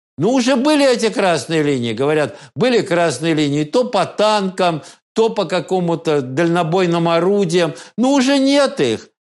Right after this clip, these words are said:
и этих линий не будет. Давайте их переступим. И, конечно, переступят. Во-первых, потому что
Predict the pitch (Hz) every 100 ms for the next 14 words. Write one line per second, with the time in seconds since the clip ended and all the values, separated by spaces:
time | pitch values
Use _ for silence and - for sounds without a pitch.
0 | - 254 277 277 254 233 - 202 190 170
1 | 170 165 160 147 135 135 123 165 226 277
2 | 285 220 220 - 208 202 - 127 - 98
3 | 85 _ _ - 160 - 180 214 262 254
4 | 233 226 226 226 - - 175 - 113 101
5 | 110 156 160 220 190 120 - 147 165 165
6 | 151 -